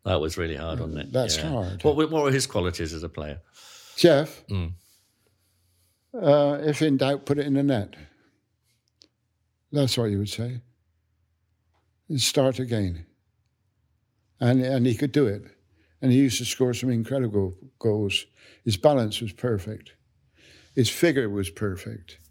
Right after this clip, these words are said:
Speaker 2: Um, and his timing was great. And he scored some incredible goals. And you always had that feeling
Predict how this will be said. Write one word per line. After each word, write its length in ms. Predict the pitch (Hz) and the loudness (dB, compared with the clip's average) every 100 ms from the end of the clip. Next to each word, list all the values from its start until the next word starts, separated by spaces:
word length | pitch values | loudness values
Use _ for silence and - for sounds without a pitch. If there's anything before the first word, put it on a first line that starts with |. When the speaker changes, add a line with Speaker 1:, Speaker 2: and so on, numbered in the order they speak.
| _ _ _ _ _ _ - | _ _ _ _ _ _ -4
Speaker 2:
Um, 500 | 131 113 120 113 - - _ _ _ _ _ _ _ _ _ - | 2 2 2 -4 -8 -20 _ _ _ _ _ _ _ _ _ 0
and 280 | 127 131 | 2 4
his 280 | 131 135 120 | 2 0 -2
timing 440 | - 156 139 110 101 | 0 2 2 2 0
was 200 | 98 90 | -4 -4
great. 380 | 101 92 110 - _ _ _ _ _ _ _ _ _ _ - | -4 -4 -8 -16 _ _ _ _ _ _ _ _ _ _ -4
And 240 | 117 117 | 0 0
he 160 | 117 131 | 0 -2
scored 340 | - - 135 | -4 -2 -2
some 160 | 120 127 | -2 -2
incredible 480 | 117 113 143 123 98 | -2 -2 -4 -4 -4
goals. 440 | 90 117 98 101 - - - - - | -4 -4 -4 -6 -14 -20 -20 -8 4
And 80 | |
you 80 | 147 | 6
always 220 | 185 180 | 6 4
had 140 | 151 147 | 0 -2
that 220 | 127 - | -4 -6
feeling 500 | - 135 113 104 90 | -4 -2 0 -2 -6